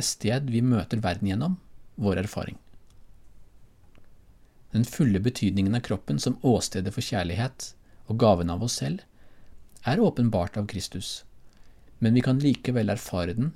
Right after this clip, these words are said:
gjennom autentisk kjærlighet. Og derfor kan paven i onsdagskatekesene peke på et, sitat, «overraskende sammentreff», sitat slutt, mellom erfaring og åpenbaring,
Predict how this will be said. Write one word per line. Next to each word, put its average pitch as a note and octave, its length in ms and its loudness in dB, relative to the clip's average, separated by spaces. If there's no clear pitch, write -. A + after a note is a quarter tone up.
gjennom F#2 360 0
autentisk F#2+ 560 -6
kjærlighet. - 600 -12
Og A2+ 120 -2
derfor A2+ 240 2
kan D3+ 240 0
paven G2+ 320 2
i A2 80 0
onsdagskatekesene G2+ 960 -4
peke - 320 -4
på G#2+ 160 -4
et, - 220 -6
sitat, - 460 -2
«overraskende G2+ 640 4
sammentreff», G2 760 -2
sitat - 360 -2
slutt, G#2 240 -2
mellom F#2+ 320 4
erfaring F2+ 440 0
og F2 100 -4
åpenbaring, F#2 480 -2